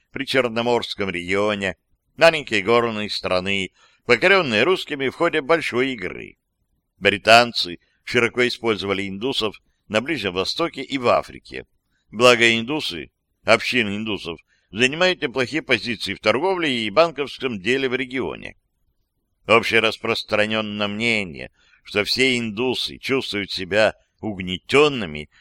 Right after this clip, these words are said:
и только и ждут, чтобы избавиться от британского угнетения,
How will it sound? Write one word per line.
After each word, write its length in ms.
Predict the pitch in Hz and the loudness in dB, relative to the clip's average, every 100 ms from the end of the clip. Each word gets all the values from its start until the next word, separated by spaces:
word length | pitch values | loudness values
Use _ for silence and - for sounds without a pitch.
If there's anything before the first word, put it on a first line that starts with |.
| _ | _
и 240 | 101 107 98 | -2 -2 2
только 340 | 123 120 110 | 2 2 2
и 180 | 104 95 | 0 -2
ждут, 440 | 82 - 151 135 | -6 -4 -2 -2
чтобы 320 | - 107 98 101 | -2 -4 -2 -4
избавиться 580 | 78 123 113 101 101 | 4 6 6 2 -4
от 80 | 92 | -4
британского 680 | 98 92 113 110 - - 92 | -4 0 4 4 2 -6 -4
угнетения, 880 | 90 82 82 - 139 151 104 65 | -4 -8 -12 0 0 0 -4 -10